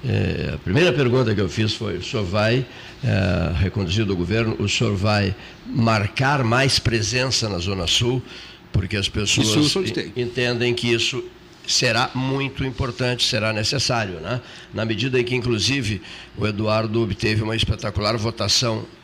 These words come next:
Speaker 1: em Pelotas e na região sul, e repetiu, quer dizer, não, não, não tanto como da outra vez, né? Mas continuou sendo decisiva a região para ele, né?
Speaker 2: Perfeito.
Speaker 1: E a resposta dele foi dada no ato: "Eu estarei, sim,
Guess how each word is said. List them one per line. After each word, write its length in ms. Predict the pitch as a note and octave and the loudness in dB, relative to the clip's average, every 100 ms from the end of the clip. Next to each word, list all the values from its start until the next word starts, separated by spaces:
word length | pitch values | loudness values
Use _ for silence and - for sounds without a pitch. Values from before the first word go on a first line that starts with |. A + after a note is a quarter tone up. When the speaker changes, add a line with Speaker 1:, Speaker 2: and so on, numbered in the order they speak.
| - | -6
Speaker 1:
em 120 | A#2+ A2+ | -4 0
Pelotas 600 | A2+ G2+ G#2 G2+ F#2+ G2 | 0 2 0 0 -2 -2
e 40 | |
na 120 | G2+ | 0
região 380 | F#2 F#2+ G#2+ G#2 | 0 0 0 -2
sul, 360 | - B2+ D3 F3 - - - - | -2 -2 -4 -6 -12 -20 -20 -6
e 100 | A2 | -2
repetiu, 680 | G#2+ A#2+ - A2+ - C3+ C3 | 0 0 0 2 2 2 0
quer 120 | - A2+ | -2 -2
dizer, 160 | A#2 | 2
não, 380 | A#2 A#2 A2 G#2 - - - - | 2 2 0 -4 -8 -20 -8 -2
não, 200 | A2+ F#2 - | -2 -4 -4
não 220 | A#2+ G#2+ - | -4 -2 -4
tanto 500 | D3 C#3 A#2 - A2 G2 | -4 -2 -4 -10 -12 -6
como 200 | G#2 G2+ | -6 -4
da 80 | G#2 | -4
outra 240 | G#2 A2+ A#2+ | -4 -2 0
vez, 280 | D3 D#3 | 2 2
né? 200 | A2 A#2 B2 - - | 0 -2 -4 -12 -10
Mas 260 | F#2+ G#2 - | -2 0 0
continuou 540 | - G#2+ - G2 G2+ | -2 0 0 0 0
sendo 360 | A2+ A#2 A#2 A2+ | 2 2 0 0
decisiva 640 | A2 A2 B2 G#2+ C#3 A#2 | 0 0 2 2 2 0
a 40 | F#2+ | -4
região 400 | G#2 - A2 G2 | -4 -2 -2 -2
para 180 | A#2+ A#2 | -2 -2
ele, 260 | G2 D#2 | -2 -4
né? 160 | D2+ E2+ | -6 -2
Speaker 2:
Perfeito. 360 | C3+ D#3+ F#3+ | -2 2 2
Speaker 1:
E 100 | A2+ | 2
a 40 | B2+ | 2
resposta 540 | C3+ B2+ D3 D#3 D3 | 2 0 -2 -2 0
dele 320 | A#2+ C#3 F#3+ | 2 2 2
foi 200 | F3+ D#3 | -2 -6
dada 300 | A#2+ C3 D3+ | -4 -4 -2
no 100 | G3 | 0
ato: 380 | D#3+ C#3 - - - - - | 0 0 -4 -10 -10 -18 -6
"Eu 160 | - C3+ | 0 4
estarei, 500 | - - G2+ A2+ E3+ | 4 2 2 4 4
sim, 520 | E3+ - C#3+ D3 F3 | 4 4 4 2 0